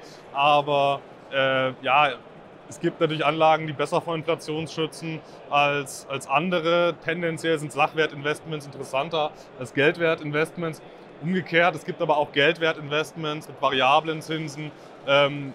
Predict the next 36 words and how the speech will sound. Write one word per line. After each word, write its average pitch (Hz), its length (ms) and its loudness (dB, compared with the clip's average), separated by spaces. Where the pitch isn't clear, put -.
wo 147 80 -4
vielleicht 147 500 2
die, 143 320 -4
die 127 320 -6
Rückzahlungswerte 156 1000 2
auch 135 280 2
indexiert 156 680 -2
sind. 165 400 -2
Das 135 100 -14
sind 143 180 -10
Möglichkeiten, 139 720 -4
wie 131 60 -10
man 139 160 0
auch 139 280 2
mit 135 160 -6
Geldwerten 147 600 4
inflationsgeschützt 143 1000 -6
investieren 151 520 -6
kann. 151 220 0
Auf 131 100 -6
der 151 80 2
anderen 160 220 0
Seite 151 180 2
gibt's 147 160 -10
auch 143 100 -4
Sachwerte, 151 720 2
die 127 60 -12
gar 143 240 4
nicht 202 160 -2
gut 160 180 -4
für, 156 220 -2
vor 156 180 -4
Inflation 143 500 -4
geschützt 151 360 -8
sind. 156 240 -4
Beispielsweise, 139 840 0